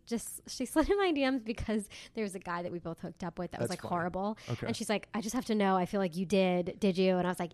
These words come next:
Speaker 1: "Yes, I did."
Speaker 2: Oh, that's so
Speaker 1: And then
Speaker 2: funny.
Speaker 1: we were
Speaker 2: Okay.
Speaker 1: talking shit. And then over months and months, we were finally just like, "Do you wanna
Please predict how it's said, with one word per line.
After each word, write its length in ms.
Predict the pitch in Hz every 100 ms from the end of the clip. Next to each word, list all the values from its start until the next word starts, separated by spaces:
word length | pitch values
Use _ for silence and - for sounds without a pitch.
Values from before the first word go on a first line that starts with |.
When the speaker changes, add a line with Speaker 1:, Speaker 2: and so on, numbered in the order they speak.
| -
Speaker 1:
"Yes, 280 | 190 180 175
I 100 | 175
did." 240 | 165 175
Speaker 2:
Oh, 140 | 123 113
that's 140 | 123
so 140 | - 113 101
Speaker 1:
And 100 | 214
then 0 |
Speaker 2:
funny. 60 | 202
Speaker 1:
we 100 | 190
were 60 | 196
Speaker 2:
Okay. 80 | 202
Speaker 1:
talking 280 | 202 214
shit. 280 | 190 247 226
And 160 | - 202
then 260 | 190 190 - _ _ -
over 280 | 226 226 202
months 420 | 196 220 226 214
and 100 | 202
months, 380 | 208 196 185 208
we 100 | 190
were 120 | 190 - -
finally 440 | 180 208 196 180
just 200 | 180 175
like, 260 | 180 175 - - _ -
"Do 100 | 285
you 40 |
wanna 280 | 523 587